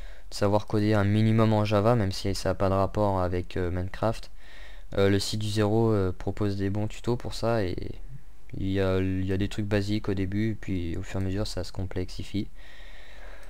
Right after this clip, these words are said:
Enfin bon, on va aller tester tout ça. Donc on va fermer ça et on va faire, euh,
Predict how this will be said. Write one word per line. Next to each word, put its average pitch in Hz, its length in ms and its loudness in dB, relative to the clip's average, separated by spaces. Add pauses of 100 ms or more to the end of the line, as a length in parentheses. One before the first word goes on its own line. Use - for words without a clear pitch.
(320)
Enfin 131 260 2
bon, 98 180 2 (1160)
on 131 120 6
va 135 80 12
aller 131 160 10
tester 127 300 0
tout 120 140 -2
ça. 120 320 4 (840)
Donc 120 360 2 (580)
on 127 120 2
va 117 260 4
fermer 110 340 0
ça 120 480 2 (220)
et 123 260 2
on 117 140 2
va 120 180 6
faire, 127 320 2
euh, 98 640 4